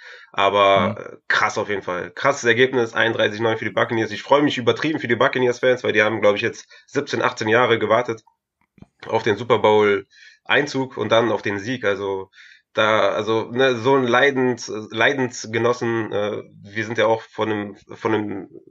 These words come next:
Speaker 1: von einer Franchise-Fan, die jetzt auch nicht jedes, jedes Jahr im Super Bowl stehen, deswegen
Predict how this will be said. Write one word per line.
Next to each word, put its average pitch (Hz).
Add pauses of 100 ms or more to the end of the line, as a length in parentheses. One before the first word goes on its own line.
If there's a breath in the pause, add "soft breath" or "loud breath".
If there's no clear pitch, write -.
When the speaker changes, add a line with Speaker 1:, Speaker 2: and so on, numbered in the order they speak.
(140)
Speaker 1:
von 110
einer 104
Franchise-Fan, 110
die 98
jetzt 101
auch 107
nicht 107
jedes, 107
jedes 107
Jahr 104
im 101
Super 110
Bowl 101
stehen, 104
deswegen 104